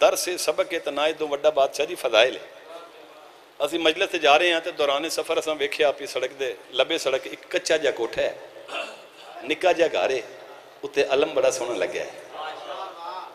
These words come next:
बेसाख्ता मैं, मैं आख्या भी, "यार, गड्डी रोको, इन्हां नूं सलाम करिए।"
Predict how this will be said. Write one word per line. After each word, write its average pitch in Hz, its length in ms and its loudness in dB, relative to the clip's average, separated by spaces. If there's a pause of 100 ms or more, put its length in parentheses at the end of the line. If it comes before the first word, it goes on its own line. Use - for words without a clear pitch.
(260)
बेसाख्ता 165 560 4
मैं, 135 400 -4
मैं 135 60 0
आख्या 143 220 0
भी, 117 420 -4
"यार, 127 80 4
गड्डी 123 260 -4
रोको, 127 300 -2
इन्हां 123 120 -4
नूं 127 80 -6
सलाम 104 340 -2
करिए।" 104 300 -6